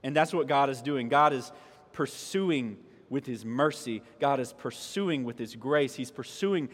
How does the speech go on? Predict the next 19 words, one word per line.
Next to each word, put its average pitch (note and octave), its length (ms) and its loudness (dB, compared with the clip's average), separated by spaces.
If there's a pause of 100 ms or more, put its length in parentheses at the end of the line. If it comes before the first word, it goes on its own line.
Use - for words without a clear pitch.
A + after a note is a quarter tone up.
(240)
Jonah. D#3 400 2
He's B2+ 200 -4
pursuing E3 520 -4
those A#2 180 -2
sailors. C#3+ 460 -2
He's C3 140 -8
pursuing E3 500 0 (260)
Nineveh. C#3+ 420 2 (220)
God F#3 220 2
is D3+ 180 -2 (180)
at C#3 220 -2
work D#3+ 480 0
with C3+ 140 -4
His B2+ 160 -8
grace, E3 440 0 (160)
providing D3 520 2 (420)
shelter F#3+ 560 2 (140)
and B2+ 120 -4
shade. F3+ 520 0